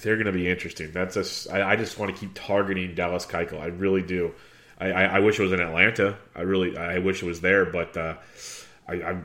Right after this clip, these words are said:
Keuchel's bad days are coming. They are coming, and they're gonna come hard when they come. Michael Brantley at forty-seven, uh, good play, G P P play for Chavez. We got Mookie Betts versus Maeda at only forty-six. He's in play. Kevin Kiermaier has been very, very good.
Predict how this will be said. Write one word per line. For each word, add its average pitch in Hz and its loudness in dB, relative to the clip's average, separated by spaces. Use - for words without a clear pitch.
Keuchel's 104 0
bad 85 -2
days 85 -2
are - -16
coming. 85 -6
They 90 0
are 87 2
coming, 95 0
and 85 -4
they're 85 -10
gonna 87 -8
come 85 -8
hard 90 0
when 85 -6
they 80 -8
come. 78 -10
Michael 110 2
Brantley 107 2
at 95 -2
forty-seven, 98 2
uh, 90 0
good 92 0
play, 92 4
G 92 -4
P 92 -8
P 92 -4
play 92 0
for 90 -4
Chavez. 95 2
We 104 -4
got 95 4
Mookie 127 0
Betts 113 8
versus 113 -2
Maeda 90 4
at 104 4
only 90 -2
forty-six. 101 -2
He's 101 -4
in 95 -10
play. 98 2
Kevin 156 -4
Kiermaier 92 0
has 90 -2
been 87 -10
very, 92 2
very 90 0
good. 85 -2